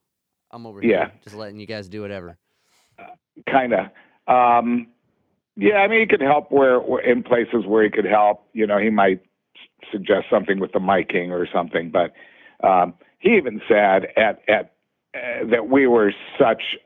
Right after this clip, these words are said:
Speaker 2: a, a departure, um, for him that he almost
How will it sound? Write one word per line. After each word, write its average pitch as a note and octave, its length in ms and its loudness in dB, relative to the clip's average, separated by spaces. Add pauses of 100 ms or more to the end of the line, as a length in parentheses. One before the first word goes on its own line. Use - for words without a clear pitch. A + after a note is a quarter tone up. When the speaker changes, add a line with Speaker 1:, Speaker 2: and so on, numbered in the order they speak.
Speaker 2:
a, G#2 300 2 (100)
a F#2 400 0 (140)
departure, G#2 880 -2 (800)
um, D#2 580 -2 (600)
for F#2+ 140 2
him D#2 440 -6 (460)
that G2 580 2 (600)
he D3 400 0
almost A2 420 2